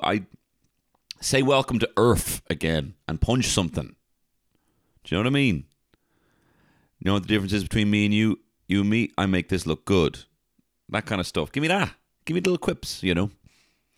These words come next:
Um, it's just too much information, you know? And look, um, this is coming from the king, Richard of Too Much Information, me, Tony, you know? Um,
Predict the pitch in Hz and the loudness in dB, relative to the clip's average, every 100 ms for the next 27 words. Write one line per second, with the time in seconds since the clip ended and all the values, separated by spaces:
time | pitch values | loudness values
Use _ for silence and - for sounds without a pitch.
0 | _ _ _ _ - 76 78 78 - _ | _ _ _ _ -6 -2 -2 -4 -8 _
1 | _ _ _ _ _ - - 98 - 117 | _ _ _ _ _ -14 -6 -4 -2 -2
2 | 101 104 87 95 98 98 - - _ 80 | 0 -2 -2 0 0 -2 -6 -12 _ -4
3 | 87 87 120 120 - 101 120 135 120 - | -2 0 -2 -4 -4 -4 -4 -6 -6 -4
4 | 120 104 101 - 127 104 67 _ _ _ | -4 -4 -6 -4 -2 -2 -4 _ _ _
5 | 139 165 - 65 - - - - 104 87 | 0 0 -2 -6 -12 -16 -8 -4 -2 0
6 | - 82 80 76 - 71 82 110 113 71 | -2 -2 0 -2 -2 -6 0 0 0 -2
7 | _ - 117 101 - _ _ _ _ _ | _ -4 -2 -2 -6 _ _ _ _ _
8 | - 73 87 107 _ _ _ _ - _ | -6 -2 -2 -4 _ _ _ _ -20 _
9 | _ _ - 69 73 76 73 | _ _ -8 -4 -2 -2 -4